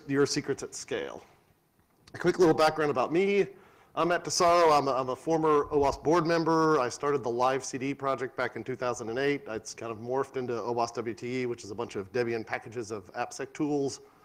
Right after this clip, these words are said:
I've been at Rackspace since October of, uh, twenty eleven.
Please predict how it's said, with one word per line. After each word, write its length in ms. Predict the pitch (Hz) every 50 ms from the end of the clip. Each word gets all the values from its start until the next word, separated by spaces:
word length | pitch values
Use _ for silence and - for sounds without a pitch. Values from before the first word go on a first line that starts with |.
| _ _ _ _ - - _ _ _ _ -
I've 80 | 139 135
been 140 | 165 170
at 80 | 170 147
Rackspace 540 | 135 156 160 160 - - - - 160 156 143
since 260 | - 147 139 127 143
October 400 | 127 - - 156 160 147 151 151
of, 280 | 143 131 131 113 104 117
uh, 380 | 127 123 123 120 120 120 117 - - -
twenty 220 | - - 147 131 127
eleven. 480 | 127 156 190 196 202 196 196 196 175